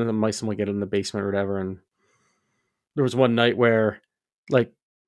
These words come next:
she was just being a dick to this mouse, and I, I, like, turned over my, and I could hear it. It's in the, the other room, and there's nothing I can do about it.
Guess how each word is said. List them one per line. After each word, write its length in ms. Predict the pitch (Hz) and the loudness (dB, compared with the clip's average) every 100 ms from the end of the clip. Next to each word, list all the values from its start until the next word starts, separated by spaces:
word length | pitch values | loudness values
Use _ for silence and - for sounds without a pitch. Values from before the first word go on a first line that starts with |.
| _ _ | _ _
she 160 | - 196 | -4 -2
was 80 | 180 | -2
just 160 | - | 0
being 140 | 220 175 | 4 4
a 100 | 113 | 4
dick 260 | 110 117 | -2 -4
to 100 | - | -6
this 160 | 101 92 | -8 -8
mouse, 380 | 101 98 98 - | -8 -8 -8 -10
and 100 | 107 | -8
I, 140 | 107 101 | -8 -4
I, 180 | 123 120 | -4 0
like, 220 | 139 127 | 0 0
turned 200 | - 156 | -2 2
over 180 | 143 127 | 2 2
my, 100 | 123 | -2
and 160 | 120 135 | -2 -2
I 60 | 120 | -2
could 160 | 117 | -2
hear 240 | 147 135 123 | 2 4 4
it. 40 | |
It's 120 | 117 | 2
in 80 | 139 | 0
the, 160 | 123 107 | 2 2
the 120 | 123 | 0
other 220 | 113 110 | 0 -2
room, 500 | 104 110 113 107 104 _ _ _ _ _ _ _ _ _ _ _ | -2 -2 -2 -4 -8 _ _ _ _ _ _ _ _ _ _ _
and 100 | 151 | -2
there's 100 | 143 | 2
nothing 160 | 160 156 | 2 2
I 60 | 135 | 0
can 120 | 107 | 0
do 120 | 107 | -2
about 260 | 110 95 98 | -2 -2 -4
it. 140 | 104 | -6